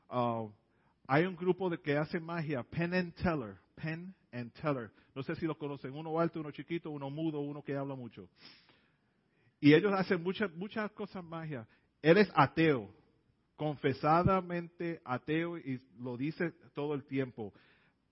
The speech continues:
Penn, ah, alguien le dio, le entregó una Biblia después de un,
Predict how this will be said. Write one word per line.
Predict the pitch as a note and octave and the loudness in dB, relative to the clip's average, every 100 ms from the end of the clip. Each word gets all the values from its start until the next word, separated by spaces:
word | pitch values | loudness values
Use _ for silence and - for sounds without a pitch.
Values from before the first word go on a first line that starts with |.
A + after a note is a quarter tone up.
| _ _ _ | _ _ _
Penn, | - F3+ G3 F3+ D#3 D3+ _ _ _ _ _ - C#3 C#3+ _ _ _ _ _ _ _ _ _ - | -8 0 0 0 -6 -14 _ _ _ _ _ -20 -20 _ _ _ _ _ _ _ _ _ _ -8
ah, | C#3 A#2+ A#2 | -2 -2 2
alguien | D#3 F3+ A3 G3+ | 8 10 10 6
le | F#3 | 6
dio, | F3 F3 | 6 4
le | D#3+ | 6
entregó | D3 D3+ D3+ | 6 4 4
una | F#3 E3 | 6 8
Biblia | D3 D#3 C#3 C3 | 12 12 12 6
después | A#2+ B2 - C#3 | 6 2 -2 -6
de | D#3 | -4
un, | D3 | -8